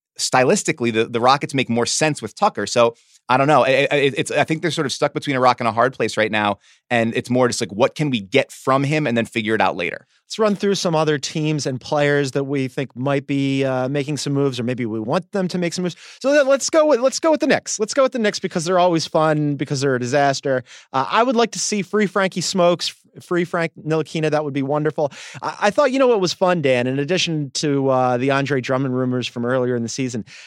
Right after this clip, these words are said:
Speaker 2: the persistent, "The Knicks don't look like they wanna trade Marcus Morris" rumors are just so delightful chef's kiss for me. Uh, just today before, as I'm driving in to do the show,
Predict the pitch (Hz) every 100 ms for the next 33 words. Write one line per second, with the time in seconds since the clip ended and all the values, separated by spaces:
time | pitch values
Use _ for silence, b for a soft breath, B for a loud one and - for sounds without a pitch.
0 | B 175 - 202 - 269 277 - 247 185
1 | b b b - 170 180 214 214 - 208
2 | 190 196 202 190 180 151 170 180 - 180
3 | 175 147 165 170 151 123 139 151 208 262
4 | 254 285 320 330 269 B - 190 185 190
5 | - - 277 247 160 131 147 160 - 143
6 | - 151 - - 190 - 214 208 220 233
7 | B B 165 165 165 160 220 226 - 196
8 | 190 165 156 175 170 160 139 143 131 165
9 | 160 156 151 139 139 143 139 156 139 135